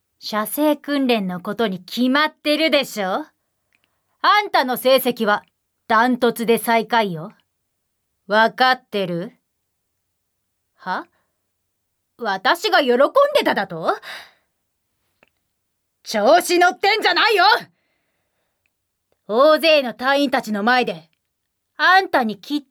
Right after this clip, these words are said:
いザーメンかけられて、隊長としてのメンツ、丸つぶれなんだけど。どうしてくれるの？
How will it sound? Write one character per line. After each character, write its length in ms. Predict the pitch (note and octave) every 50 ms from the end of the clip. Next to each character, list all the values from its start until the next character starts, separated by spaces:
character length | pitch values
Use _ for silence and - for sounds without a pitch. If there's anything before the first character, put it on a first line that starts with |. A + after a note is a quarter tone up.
| _ - F4+ F4+ F#4 F#4+ G4 F#4
い 80 | C4+
ザ 260 | F3 A3 C#4+ D#4 F#4+ F#4+
ー 20 |
メ 160 | D4+ C4+ B3
ン 60 | G#3+
か 180 | - - G#3+ G#3+
け 120 | - C4
ら 120 | C4 C#4 C#4
れ 100 | B3 -
て、 220 | - F3 F3 F3 _ _ _ _ _ _ _ _ _ _ _ _ _ _ _ _ _
隊 260 | - B3 B3+ C4 B3+ B3
長 240 | - B3 A#3+ B3
と 160 | A#3+ C4 A#3+ A3+
し 60 | -
て 100 | - B3+
の 140 | A3+ G3+ F3
メ 160 | E3+ F3 F#3+
ン 100 | F#3 F#3
ツ、 240 | - - F3+ F3 _ _ _ _ _ _ _ _
丸 340 | - G3 A3+ B3 C#4 D4 D4
つ 200 | C#4+ - C4+ C4+
ぶ 120 | A3+ C4 B3
れ 120 | B3 B3
な 160 | A#3 A#3 A3+
ん 40 | A3
だ 120 | F#3 F3 E3+
け 120 | - F3
ど。 140 | E3+ D#3 - _ _ _ _ _ _ _ _ _ _ _ _ _ _ _ _ _ _ _ _ _ _ _ _ _ _ _ _ _ _ _ _ _ _ _ _ _
ど 180 | G3 F#3+ B3+ D4+ E4 F4 F#4 F#4 F#4 F4
う 40 | E4+
し 140 | - - -
て 140 | C4 A#3+ -
く 140 | - G#3+ G3+
れ 140 | G#3 G#3+
る 120 | G#3+ G#3+ G3
の？ 260 | F3+ D#3+ E3+ A3 C4+